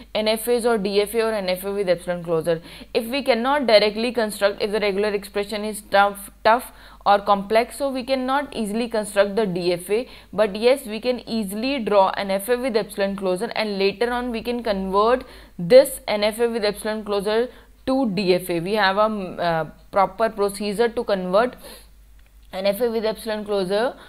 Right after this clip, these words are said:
to D F A. We have already covered this, uh, this algorithm to con-, for this conversion. Next, what is the equivalence of, now coming to the equivalence of regular expression and finite automata,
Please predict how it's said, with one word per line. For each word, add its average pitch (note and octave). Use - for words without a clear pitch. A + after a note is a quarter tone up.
to C#4
D G3+
F F3+
A. F3
We F3+
have G#3
already G3
covered G3
this, G#3+
uh, F3
this G3+
algorithm F#3
to B3
con-, -
for F#3
this G3+
conversion. F#3
Next, G3
what G#3
is C#4+
the D4+
equivalence C4
of, G3
now F#3+
coming G#3+
to G#3+
the G3
equivalence A#3
of A3
regular G3+
expression G#3
and A3
finite F#3+
automata, F3+